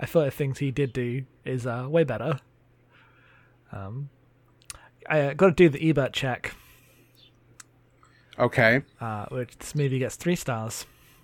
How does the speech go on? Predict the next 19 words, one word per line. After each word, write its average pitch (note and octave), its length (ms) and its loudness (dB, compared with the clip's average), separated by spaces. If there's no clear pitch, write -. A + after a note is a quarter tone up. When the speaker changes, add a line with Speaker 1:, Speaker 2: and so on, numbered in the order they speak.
Speaker 2:
Yeah. G#2+ 280 4
Speaker 1:
Uh, A#2+ 180 -10
Speaker 2:
This D#3+ 120 4
movie A3 180 10
was D#3 120 10
not C#3+ 200 8
well C#3 140 8
received B2 440 6
when G#2+ 120 4
it F#2+ 80 0
first A2 200 2
came G2+ 160 0
out, G2+ 220 2
which - 140 -8
I G2+ 40 -4
think G2 140 -4
is - 100 -6
very F#2+ 160 0
funny. - 340 -12